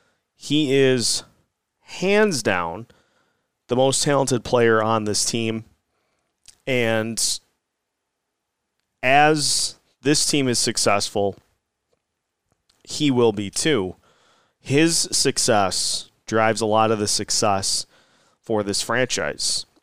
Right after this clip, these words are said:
So many clutch goals, clutch performances. And,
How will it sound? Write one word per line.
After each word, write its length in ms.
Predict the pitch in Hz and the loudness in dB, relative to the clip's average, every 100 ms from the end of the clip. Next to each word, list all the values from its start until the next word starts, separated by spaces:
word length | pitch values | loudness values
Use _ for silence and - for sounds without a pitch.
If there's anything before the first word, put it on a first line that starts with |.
| - | -10
So 340 | 117 - 151 156 | -4 0 2 2
many 540 | 160 156 143 131 120 - _ _ _ | 2 2 0 0 -4 -12 _ _ _
clutch 720 | - 117 120 - - - - _ 110 | -10 -2 -2 0 -2 -4 -8 _ -6
goals, 520 | 117 113 113 110 110 | 0 2 4 2 0
clutch 360 | - 117 110 - | -2 -2 -2 -4
performances. 960 | 110 - 117 110 107 - 110 101 - - _ _ _ _ _ _ - | -8 -6 -4 -4 -4 -2 -2 0 -2 -6 _ _ _ _ _ _ -4
And, 400 | 135 139 139 131 | 0 2 2 0